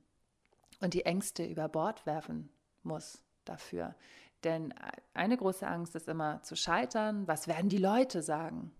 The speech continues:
Ist doch scheißegal, was die Leute sagen werden. Die, die Frage ist doch, warum, warum möchtest du es gerne machen und warum machst du es nicht?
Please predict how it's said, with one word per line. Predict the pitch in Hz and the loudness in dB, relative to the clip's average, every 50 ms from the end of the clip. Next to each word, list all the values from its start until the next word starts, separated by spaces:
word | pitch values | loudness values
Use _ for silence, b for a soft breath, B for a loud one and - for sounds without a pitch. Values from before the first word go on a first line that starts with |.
| - _ _ _ _ _ | -20 _ _ _ _ _
Ist | - - - | -16 -6 -2
doch | - | 0
scheißegal, | - - - 185 - - - 175 175 196 | 0 0 0 -4 -6 -6 -6 -6 -4 -4
was | 190 180 170 - | -4 -4 -6 -6
die | - | -4
Leute | 165 170 - - - - | -2 -2 -2 -2 -4 -4
sagen | 170 170 - - - | -2 -2 -2 0 0
werden. | - - - 165 175 175 | -2 -2 -2 -4 -4 -6
Die, | - - - - - - - - | -8 -10 -10 -10 -10 -14 -14 -8
die | - 196 | -6 -6
Frage | - - - 196 208 214 214 | -4 6 6 6 8 8 4
ist | - 208 - - | -2 -2 0 -2
doch, | 180 175 - | -2 6 8
warum, | - 175 170 185 214 220 214 202 202 - _ _ _ | 8 8 8 8 6 6 6 4 2 -4 _ _ _
warum | - 185 185 190 233 247 233 | 4 4 6 8 8 6 6
möchtest | 247 226 - - 208 - | 4 4 2 -2 -4 0
du | - 208 | 0 0
es | 196 - | 0 2
gerne | - 180 170 175 | 2 2 2 2
machen | 170 170 180 208 - - 226 226 233 - | 2 0 0 0 2 2 2 2 0 0
und | - 185 | 0 4
warum | 165 180 185 214 202 196 196 - - _ | 6 6 6 6 4 2 0 -6 -12 _
machst | - 185 202 - - - - | 4 4 4 4 2 -2 -2
du | 151 | -6
es | 147 - - | -6 -6 -6
nicht? | 143 147 151 - - - - | -6 -8 -8 -8 -12 -18 -18